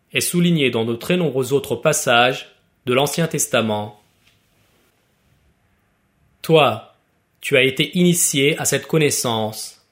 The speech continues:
que l'Éternel, seul est Allah, qui n'en est point d'autre. Regarde à présent et imprime-le dans ton cœur, que l'Éternel seul est Allah, dans le ciel en haut, comme ici-bas sur la terre, qu'il n'en est point d'autre.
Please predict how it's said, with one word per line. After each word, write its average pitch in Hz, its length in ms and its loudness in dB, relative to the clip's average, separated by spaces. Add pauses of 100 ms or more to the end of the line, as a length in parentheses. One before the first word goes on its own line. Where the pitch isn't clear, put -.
(240)
que - 100 -2
l'Éternel, 123 800 2 (260)
seul 156 440 2
est 131 120 2
Allah, 117 720 0 (580)
qui - 120 -10
n'en 135 160 0
est 143 100 4
point 147 260 0
d'autre. 107 480 -2 (460)
Regarde 170 380 2
à 143 80 0
présent 127 640 -2 (440)
et 131 100 2
imprime-le 151 520 2
dans 135 140 -2
ton 135 160 -6
cœur, 107 540 -2 (400)
que - 100 -6
l'Éternel 139 520 2
seul 139 400 0
est - 140 -6
Allah, 123 680 -2 (180)
dans 123 120 0
le 127 80 0
ciel 147 360 0
en 120 160 0
haut, 117 360 0 (140)
comme 127 220 -2
ici-bas 127 460 0
sur 127 180 -6
la 110 140 0
terre, 107 460 -4 (520)
qu'il - 180 -6
n'en 139 140 2
est 147 100 4
point 135 240 0
d'autre. 107 380 -4